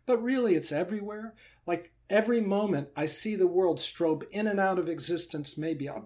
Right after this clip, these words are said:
billion times a second. I don't know how fast. It's just very fast. Nothing, something, nothing, something. Created anew every millisecond. So it's everywhere. Um,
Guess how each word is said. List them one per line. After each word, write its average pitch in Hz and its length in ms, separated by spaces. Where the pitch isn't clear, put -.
billion 196 360
times 165 320
a 139 60
second. - 420
I 117 140
don't 202 180
know 110 100
how 113 160
fast. 117 360
It's 143 120
just 156 180
very 269 380
fast. - 480
Nothing, 226 420
something, 147 460
nothing, 190 360
something. - 380
Created 202 540
anew 190 680
every 175 720
millisecond. 196 960
So 202 240
it's 190 120
everywhere. 165 600
Um, 156 420